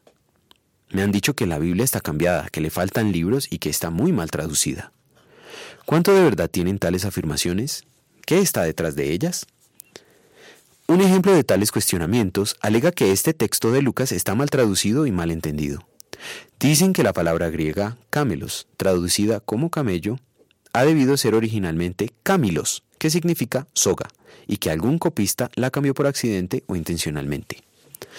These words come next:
También que cuando Jesucristo usó la expresión "el ojo de una aguja", no se refería a una aguja literal, sino a una puerta que habría existido en aquel tiempo,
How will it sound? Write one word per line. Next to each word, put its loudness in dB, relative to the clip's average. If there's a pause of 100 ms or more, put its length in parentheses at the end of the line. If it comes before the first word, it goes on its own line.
(440)
También 4
que -2
cuando 2
Jesucristo 0
usó 0
la 0
expresión -2
"el -2
ojo 0
de 0
una 0
aguja", -6 (300)
no 2
se 4
refería 2
a -4
una 0
aguja -2
literal, -4 (180)
sino 2
a 0
una 2
puerta 2
que -2
habría -2
existido -2
en 0
aquel -4
tiempo, -8